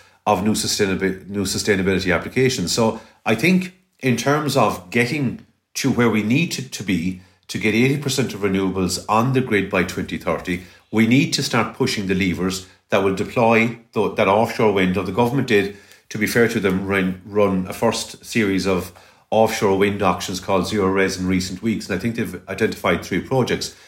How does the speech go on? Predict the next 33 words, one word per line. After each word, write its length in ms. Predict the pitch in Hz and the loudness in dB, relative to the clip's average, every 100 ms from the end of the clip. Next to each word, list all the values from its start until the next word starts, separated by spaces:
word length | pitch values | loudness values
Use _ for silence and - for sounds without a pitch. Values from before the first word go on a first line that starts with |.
| - - | -10 2
Now, 120 | 123 | 4
in 100 | 117 | 6
reality, 460 | 113 117 165 170 | 6 6 4 2
we 120 | 131 113 | 0 0
should, 200 | - 107 | 0 -2
as 120 | 95 | 0
a 60 | |
country, 380 | 95 120 143 123 | -2 -2 -2 -2
have 120 | 95 | -2
been 100 | 92 | 0
doing 200 | 92 95 | 0 -2
that 200 | 95 85 | -2 -4
three 140 | - 90 | -4 -6
or 60 | |
four 200 | - 87 | -4 -4
years 260 | 87 113 113 | -2 0 0
ago, 300 | 85 80 78 - - - | -2 -4 -4 -14 -20 -2
but 100 | 107 | 2
we 160 | 101 | 4
are 180 | 113 127 | 4 4
in 60 | 139 | 2
the 60 | |
here 200 | 120 110 | 2 2
and 100 | 92 | 2
now. 340 | 95 90 87 - | 0 0 -2 -6
But 160 | 113 - | -8 -2
government 340 | 123 120 143 | 0 2 2
need 120 | 139 | 2
to 100 | 139 | 0
attach 340 | 104 - 107 - | -8 -4 -4 -4
a 40 | |
sense 240 | - 98 | -6 -6
of 100 | - | -10